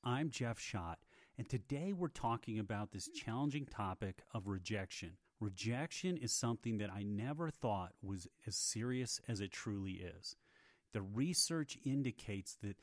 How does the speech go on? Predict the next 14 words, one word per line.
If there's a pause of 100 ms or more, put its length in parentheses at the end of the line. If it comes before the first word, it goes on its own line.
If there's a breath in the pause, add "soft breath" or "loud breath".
(120 loud breath)
the
pain
of
rejection
travels
on
the
same
pathways
as
physical
pain,
which
is